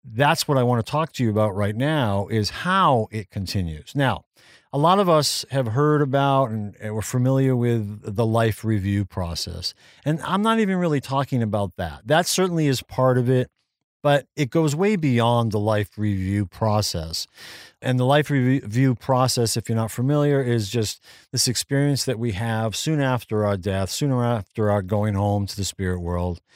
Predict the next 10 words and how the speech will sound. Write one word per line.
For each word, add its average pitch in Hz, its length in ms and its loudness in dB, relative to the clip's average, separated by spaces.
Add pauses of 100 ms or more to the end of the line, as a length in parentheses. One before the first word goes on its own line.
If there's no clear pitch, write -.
(460)
And 117 400 2
we 123 220 0
are 117 160 2
shown 135 680 2 (120)
our 120 160 0
life 120 480 2
in 160 180 2
the 165 80 0
physical 98 720 -4
realm, 101 640 -4